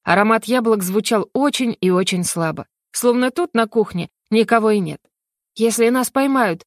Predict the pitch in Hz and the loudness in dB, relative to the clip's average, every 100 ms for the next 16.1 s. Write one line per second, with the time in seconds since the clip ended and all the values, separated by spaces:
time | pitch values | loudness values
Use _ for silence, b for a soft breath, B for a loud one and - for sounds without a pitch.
0 | - 269 277 359 349 233 220 254 214 - | -2 0 2 0 2 0 0 2 0 -4
1 | _ _ 180 208 - 185 180 185 156 - | _ _ -4 -2 -2 -2 0 -2 -6 -12
2 | _ _ _ _ 190 202 214 202 180 175 | _ _ _ _ 2 2 2 2 4 2
3 | 175 147 - _ 214 - 254 208 233 - | -2 -8 -8 _ 0 2 2 2 -2 -2
4 | 208 220 220 226 226 208 214 - - 175 | 2 4 4 2 0 2 0 -2 0 0
5 | 196 214 202 190 180 170 - 175 196 - | 2 2 2 0 -2 -10 -4 0 0 0
6 | 190 185 190 196 180 170 - 226 202 185 | 0 0 0 0 0 -2 0 0 2 0
7 | 175 160 262 262 202 160 170 185 185 214 | -2 -2 -4 -2 -2 0 0 0 0 2
8 | 202 202 214 185 151 - _ _ 254 254 | 2 2 2 0 -4 -10 _ _ -2 0
9 | 233 269 262 233 - 196 170 160 160 - | 2 0 0 -2 -2 -2 -4 -8 -10 -14
10 | _ _ _ - 185 247 - - - 196 | _ _ _ -4 0 0 -4 -20 -4 0
11 | 190 180 185 - 185 185 160 - _ _ | 0 0 -2 -2 -2 -2 -4 -10 _ _
12 | _ 208 254 233 226 220 226 269 226 214 | _ 2 2 2 2 2 2 0 0 0
13 | 190 202 240 220 185 185 - 208 208 214 | 0 0 0 2 0 -4 -2 0 2 2
14 | 220 202 185 202 220 214 190 175 190 180 | 2 0 0 0 2 0 -2 -4 -2 -2
15 | - 285 269 180 226 247 233 254 233 247 | -2 -2 -2 0 2 2 2 0 0 -2
16 | 151 | -4